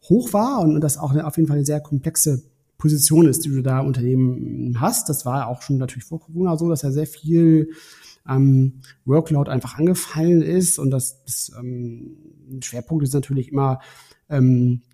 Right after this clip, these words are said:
zum einen, das Innovationsprojekte halt zu initiieren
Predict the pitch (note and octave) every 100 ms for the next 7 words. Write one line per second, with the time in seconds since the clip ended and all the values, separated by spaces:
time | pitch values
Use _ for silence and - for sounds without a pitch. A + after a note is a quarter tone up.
0 | _ - C#3+ A#2+ C#3 C#3+ C#3 C#3 A#2+ -
1 | C#3+ D#3 D#3+ - - D3+ D3+ D#3+ C#3 C#3
2 | C#3 C#3 - F#3 D3+ C#3+ - D#3+ E3 F3
3 | F3 F3 F3